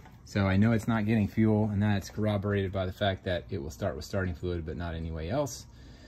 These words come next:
So, uh, the gauge is pretty close to empty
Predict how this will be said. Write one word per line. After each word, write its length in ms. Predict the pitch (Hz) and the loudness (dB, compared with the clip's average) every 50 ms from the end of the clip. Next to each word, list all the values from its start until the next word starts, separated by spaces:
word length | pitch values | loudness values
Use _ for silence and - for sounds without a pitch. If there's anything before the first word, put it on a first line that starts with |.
| - - - - - - | -20 -20 -20 -20 -18 -6
So, 400 | - - 139 135 127 127 120 - - - - - - - - - | 0 4 6 6 6 6 4 4 6 6 6 6 6 2 -2 0
uh, 240 | 113 107 104 101 | 2 2 4 2
the 120 | 98 95 101 | 2 2 0
gauge 300 | 95 123 123 139 143 123 | 2 4 4 4 4 2
is 160 | 120 110 104 | 0 -2 -4
pretty 280 | - - - 147 123 107 | -4 -2 0 0 0 2
close 260 | - 117 120 110 - | 2 2 2 2 0
to 100 | - - | -2 -4
empty 420 | - 104 110 110 - 123 131 127 | -2 0 0 2 2 0 0 -2